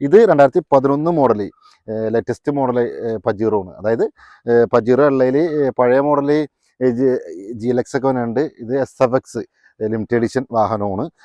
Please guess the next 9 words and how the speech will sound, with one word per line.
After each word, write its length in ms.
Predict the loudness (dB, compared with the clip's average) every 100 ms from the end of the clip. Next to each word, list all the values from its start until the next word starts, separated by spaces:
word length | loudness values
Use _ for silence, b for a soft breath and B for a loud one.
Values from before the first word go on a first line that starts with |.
| b
ഇതിൻ്റെ, 260 | -4 2 4 4 2
ഏ, 40 | 0 0
ഗ്രില്ല്, 320 | -2 0 0
ഫ്രണ്ട് 240 | -2 -4 -4
ഗ്രില്ലൊക്കെ 300 | -4 -4 -2 -2
കുറച്ച് 200 | -2 -2
വ്യത്യാസമുണ്ട് 500 | -4 -2 -2 -2 -6 -4
പഴയതിനെ 400 | -2 0 0 -2 -4
അപേക്ഷിച്ച്. 380 | -4 -8 -12